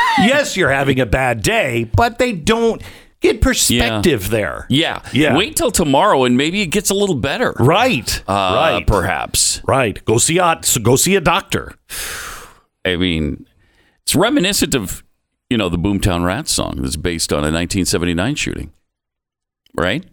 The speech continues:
Speaker 2: You kn-, I don't like Mondays.
Speaker 1: It's the, I'm sorry, it's, uh, based on the what?
Speaker 2: The Boomtown Rats song. Uh, I
Speaker 1: just,
Speaker 2: don't like
Speaker 1: if you're,
Speaker 2: Mondays.
Speaker 1: if you've been listening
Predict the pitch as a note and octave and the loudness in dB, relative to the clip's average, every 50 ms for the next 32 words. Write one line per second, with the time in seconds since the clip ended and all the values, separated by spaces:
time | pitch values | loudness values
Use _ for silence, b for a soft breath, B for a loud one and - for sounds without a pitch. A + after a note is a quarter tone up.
0 | _ _ - - F#2+ G2 G2 G2 _ _ _ _ _ - - F#2 F#2+ G#2 G2+ A2 | _ _ -2 0 0 2 2 0 _ _ _ _ _ -6 -6 -4 -2 -2 -4 -2
1 | F#2+ G#2 G#2+ F#2 - G#2+ A#2 C#3 C#3 - G2+ A2 - - - - G#2+ G2 F#2 - | -2 -2 -2 2 2 2 2 2 0 -2 -2 -2 -2 -4 -2 -2 -2 -2 -4 -6
2 | _ _ _ _ _ _ _ _ _ - - G2 F#2 - - F2 C2 C2+ C2 C2+ | _ _ _ _ _ _ _ _ _ -4 -2 -2 0 0 -2 0 0 0 -2 -2
3 | D2+ C#2 - - - F#2+ E2 E2+ - B2 B2 - - B2 A2 G2+ F#2+ F2+ E2 E2+ | -4 -4 -6 -2 -2 -2 -2 0 0 -2 -2 0 0 0 0 2 2 0 2 0
4 | A2 D3 - F2+ F#2+ A2+ F#2 F2+ G#2 F#2+ F#2 - - F#2+ F2 E2 D#2+ F#2 B2+ D3 | 0 -2 -2 -2 -4 -2 -2 0 0 0 0 0 0 0 0 0 0 0 -2 -2
5 | - - - - - - - - - D#2 A#1+ G1+ G1+ - C#2 - - _ _ _ | -2 -4 -4 -4 -6 -6 -4 -2 -2 -2 -2 -4 -6 -8 -10 -10 -12 _ _ _
6 | _ _ _ - E2 D#2 D2+ C#2 C2+ C2+ C2 B1+ B1+ C2+ E2 G2 G#2 - - F3+ | _ _ _ -6 -4 -2 -2 -2 0 0 0 0 0 0 0 0 0 0 0 -2
7 | G2+ - - - - G#2 A#2 D3 B2 G#2 - D#3+ D#3 B2+ - - - - - - | -2 0 -2 -2 0 0 0 0 0 0 0 0 0 -2 -4 -4 -6 -6 -4 -4
8 | A2 G#2+ D3+ D#3 E3+ E3 G3 A#3 A3+ - - C3+ B2 A#2 A2+ A#2 A2 - - | -2 -2 0 0 0 0 2 0 0 0 0 0 0 0 0 -2 -4 -6 -14